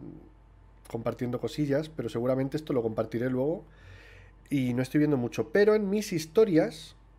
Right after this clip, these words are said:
en mis historias, si tiráis un poquito para atrás, aquí, aquí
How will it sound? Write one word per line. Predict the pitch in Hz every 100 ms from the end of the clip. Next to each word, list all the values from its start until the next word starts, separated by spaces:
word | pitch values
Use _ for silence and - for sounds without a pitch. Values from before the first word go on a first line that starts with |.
| -
en | 127 135
mis | 202 -
historias, | 156 - 196 156 160 196 - -
si | - - 131
tiráis | 120 120 156 185
un |
poquito | 185 175 170 160
para | 156
atrás, | 151 175 175 180 - - _ - - - - _ -
aquí, | 120 - - 202 240 - - _ _ _ - _ - - -
aquí | 135 - 214 277